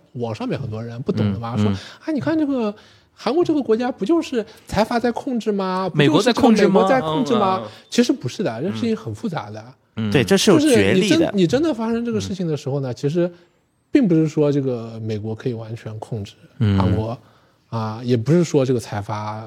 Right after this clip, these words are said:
Speaker 1: 我们看到这个财阀可以控制啊，啊，都是在一种相互作用里面的。啊，我们看历史就知道了。
Speaker 2: 嗯。
Speaker 1: 包括这个，如果看历史的话，就是美国有 N 多次想要把这个，呃，李承晚杀掉。
Speaker 3: 对。
Speaker 2: 嗯。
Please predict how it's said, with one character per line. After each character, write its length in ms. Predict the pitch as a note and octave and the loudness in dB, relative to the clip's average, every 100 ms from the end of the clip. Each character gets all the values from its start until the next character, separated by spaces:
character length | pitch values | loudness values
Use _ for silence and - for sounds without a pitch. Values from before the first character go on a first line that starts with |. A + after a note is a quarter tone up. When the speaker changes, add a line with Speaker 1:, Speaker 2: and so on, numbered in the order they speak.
| A2 | -10
Speaker 1:
我 60 | |
们 100 | A2+ A2 | -8 -6
看 120 | A#2+ | -6
到 140 | G#2+ | -6
这 60 | G#2+ | -6
个 40 | |
财 220 | G#2 A2 | -8 -8
阀 160 | A2+ G#2+ | -6 -6
可 140 | - | -4
以 180 | A2+ A#2 - - - | -4 -6 -12 -20 -8
控 240 | - B2 | 0 0
制 140 | G#2 A#2 | 0 -8
啊， 160 | B2+ _ - - - | -16 _ -20 -14 -4
啊， 80 | C3 | 0
都 120 | G#3 | 0
是 100 | G3+ | 0
在 140 | A3 | 2
一 60 | F#3+ | 2
种 120 | C3 | 2
相 180 | - F3 | 0 0
互 120 | F3+ | 0
作 160 | E3 D3 | 0 -2
用 140 | A2 | -2
里 80 | G#2 | -10
面 80 | A#2 - | -14 -18
的。 80 | - _ _ _ - | -20 _ _ _ -14
啊， 140 | B2 | -8
我 40 | C3 | -6
们 80 | G#3+ | -6
看 200 | - E4+ | -2 0
历 80 | |
史 120 | F#4 C3+ | 2 0
就 100 | A#2 | -4
知 140 | - | -6
道 80 | B2 | -12
了。 160 | C3+ - | -8 2
Speaker 2:
嗯。 340 | A#2 A2 G#2 | 4 4 2
Speaker 1:
包 100 | C4 | 2
括 100 | C#4 | 2
这 120 | C4 | 2
个， 600 | A3+ F3 D3 C3+ C3 C3 - _ _ _ _ - | 4 4 4 2 -2 -6 -10 _ _ _ _ -4
如 180 | C#3 | 0
果 220 | G3 D3+ B2+ | 4 4 2
看 240 | - E3+ | 0 0
历 60 | E3 | 0
史 100 | B2 | -2
的 80 | A2+ | -4
话， 80 | |
就 80 | B2+ | -2
是 60 | C3 | -2
美 160 | A#2 | -2
国 160 | A2 D3 | 0 0
有 100 | C#3 - | -2 -4
N 140 | G#3+ | -2
多 140 | G#3 | 0
次 220 | G#3 - D3 | 0 -2 -4
想 160 | A2 | -4
要 120 | A#2+ | -6
把 260 | C3+ G2+ A2 | -6 -6 -6
这 100 | B2+ | -6
个， 200 | C3 A2+ A2 - - _ _ _ | -6 -8 -10 -14 -20 _ _ _
呃， 500 | A#2 A2+ A2 A2 A2+ - - - | -8 -6 -4 -6 -8 -12 -12 -2
李 120 | A#2+ | 0
承 140 | D#3 | 2
晚 100 | C#3+ | -2
杀 180 | G2+ C#3 | -4 -6
掉。 100 | D3+ - _ - | -6 -10 _ 0
Speaker 3:
对。 240 | G#2 - - | 0 2 0
Speaker 2:
嗯。 320 | B2 A2 | 0 0